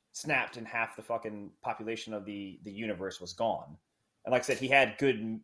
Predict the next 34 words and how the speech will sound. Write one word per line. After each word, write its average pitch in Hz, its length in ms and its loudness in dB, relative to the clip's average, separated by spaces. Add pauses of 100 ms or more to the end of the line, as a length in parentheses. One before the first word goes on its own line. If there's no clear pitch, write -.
intentions 120 600 -2
in 104 80 0
his 98 180 -6
mind, 95 560 2 (280)
which 110 160 -2
was 113 180 -4
to 117 100 -6
make 110 240 0
the 107 80 -2
world, 110 420 2
make 117 200 -2
the 107 60 -6
universe 101 360 -2
survive 110 560 4
and 90 180 -6
thrive 110 380 4
afterwards 90 500 -2
because 95 340 -6
there 95 100 -4
was 90 160 -6
so 107 120 0
much 98 320 -6 (320)
low 107 200 8
demand, 101 600 0 (640)
uh, 107 120 8
or 113 260 2
so 139 200 4
many 117 340 0
low 113 240 6
supplies 110 640 6
for 107 160 -2
what, 104 380 2
you 110 120 -4
know, 85 300 -4